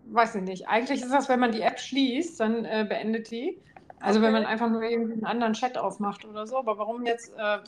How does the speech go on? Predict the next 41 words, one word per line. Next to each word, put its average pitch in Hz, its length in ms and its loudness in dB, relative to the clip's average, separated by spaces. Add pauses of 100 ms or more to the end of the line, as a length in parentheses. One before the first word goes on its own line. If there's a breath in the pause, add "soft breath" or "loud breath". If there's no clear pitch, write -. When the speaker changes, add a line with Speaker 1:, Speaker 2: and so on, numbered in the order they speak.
(100)
Speaker 1:
warum 208 220 0
wir 226 100 4
alle 285 140 6
rausgeflogen 285 580 -2
sind, 247 160 -8
habe 233 140 -6
ich 220 60 -4
nicht 202 220 -4
rausgefunden. 196 680 -18 (500)
Speaker 2:
Naja. 175 380 -4
Speaker 1:
Ähm, 208 460 2 (1600)
Speaker 2:
Da 240 100 -4
sind 349 120 6
Speaker 1:
ja, 214 120 6
Speaker 2:
wir 202 120 0
wieder. 262 260 -4
Speaker 1:
äh, - 1400 0
Speaker 2:
Auf 208 100 -2
Speaker 1:
ich - 60 -4
Speaker 2:
was 214 120 2
Speaker 1:
schick 220 100 0
Speaker 2:
wir 196 140 4
uns 233 100 -4
Speaker 1:
dir - 80 -16
Speaker 2:
freuen. 190 380 4 (1120)
Speaker 1:
Ja, 214 300 6
genau. 196 520 2 (100)
Worauf 214 300 2
freust 208 240 -2
du 196 40 -8
dich 190 100 -12
am 190 100 -8
meisten? 185 420 -14 (1000 loud breath)
Speaker 2:
Ich - 240 -10
freue 247 260 4
mich, 302 220 0
ja, 277 160 0
wie 247 80 -10
gesagt, 220 360 -4
am 202 100 -6
meisten, 214 380 0